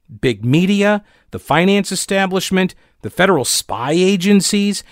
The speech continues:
when every power center aligns behind a common political goal, you have a very dangerous axis. That is far too much power concentrated in one place.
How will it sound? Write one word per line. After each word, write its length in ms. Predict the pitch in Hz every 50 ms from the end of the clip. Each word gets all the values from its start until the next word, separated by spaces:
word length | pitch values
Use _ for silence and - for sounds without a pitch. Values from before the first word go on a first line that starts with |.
| - - -
when 220 | 131 135 135 135 _ -
every 500 | 160 180 214 214 190 226 247 247 240 226
power 460 | - - - 214 214 214 202 185 170
center 520 | - - - 147 127 127 - 139 131 123 - -
aligns 720 | 131 127 120 127 139 160 170 175 180 185 185 170 143 -
behind 600 | 160 160 139 127 151 147 151 156 151 151 156 143
a 80 | 139 123
common 480 | 107 - - 147 151 156 165 170 175 170
political 500 | - 180 180 175 175 175 160 185 190 175
goal, 500 | 143 143 139 131 131 127 127 127 - - - - - -
you 140 | - 131 135
have 140 | 127 123 127
a 120 | 127 117
very 400 | 107 107 131 139 151 151 156 160
dangerous 720 | 135 - - 123 123 131 135 131 127 131 127 127 120 - - _
axis. 720 | - 127 127 120 - - - - 104 85 - - - - - - _ _ _ _ -
That 140 | 123 123 120
is 160 | 110 - -
far 480 | - - 147 143 151 151 156 160 156 _ _ _ _ _ _ _ _ _
too 280 | - - 175 185 196 196
much 320 | 190 180 175 175 - -
power 520 | - - 160 156 151 151 151 151 151 147 _ _ _
concentrated 920 | - - 143 143 147 143 - 156 151 143 - - 139 123 123 120 120 113 - _ _ _ _ _ _ -
in 300 | 143 139 143 147 139 131
one 240 | 131 131 131 127 123
place. 520 | - - 123 120 104 80 - - - -